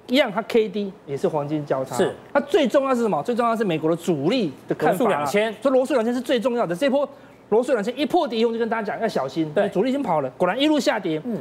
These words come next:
Speaker 1: 但最近怎么样？连续两根，它提前一根它就收红 K 了。
Speaker 2: 哎呦，你觉得是转向多方了？
Speaker 1: 转向多方了。
Speaker 2: 主力。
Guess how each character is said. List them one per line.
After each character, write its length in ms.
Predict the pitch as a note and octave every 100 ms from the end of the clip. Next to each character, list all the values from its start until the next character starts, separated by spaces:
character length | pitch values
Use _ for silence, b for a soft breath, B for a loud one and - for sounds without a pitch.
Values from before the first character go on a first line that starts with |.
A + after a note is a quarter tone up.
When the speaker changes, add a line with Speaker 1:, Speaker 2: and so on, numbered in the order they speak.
| -
Speaker 1:
但 100 | D4
最 140 | C#4 D4
近 140 | C#4
怎 80 | A3
么 40 |
样？ 140 | A#3 D#3 - -
连 220 | F#3+ C4
续 220 | - B3+
两 180 | F#3 C3+
根， 120 | E3
它 60 | A3
提 200 | - B3+
前 160 | B3+
一 60 | B3
根 180 | A3+ B3
它 60 | A3
就 60 |
收 160 | - A3
红 160 | F3 D#3+
K 120 | F3
了。 40 |
Speaker 2:
哎 20 | B3+
呦， 160 | C#4 - - -
你 140 | D3+
觉 140 | C#3+ A#3+
得 40 |
是 160 | A3+ B3
转 200 | G3+ D#3
向 180 | A3 G3
多 160 | G3+
方 160 | F#3+ F#3+
了？ 160 | E3+ F3
Speaker 1:
转 100 | G#3
向 80 | B3
多 80 | B3
方 80 |
了。 120 | B3 E3+
Speaker 2:
主 60 |
力。 220 | F3+ D3